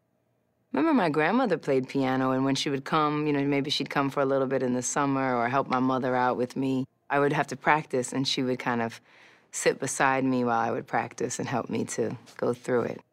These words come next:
She's just that full, beautiful,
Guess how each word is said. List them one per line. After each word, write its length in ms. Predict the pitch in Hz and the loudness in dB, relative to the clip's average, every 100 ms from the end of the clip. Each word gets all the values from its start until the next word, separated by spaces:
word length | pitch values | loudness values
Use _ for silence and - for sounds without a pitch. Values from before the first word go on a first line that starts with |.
| _ _ _ _ _ 127 | _ _ _ _ _ -8
She's 320 | - 139 131 | -4 -2 -2
just 240 | 139 131 | -4 -4
that 180 | - - - - - | -4 -6 -10 -20 -18
full, 520 | - - - 175 170 147 | -12 -8 0 4 4 2
beautiful, 840 | 139 147 139 135 - 131 131 | 0 0 0 -2 -2 0 0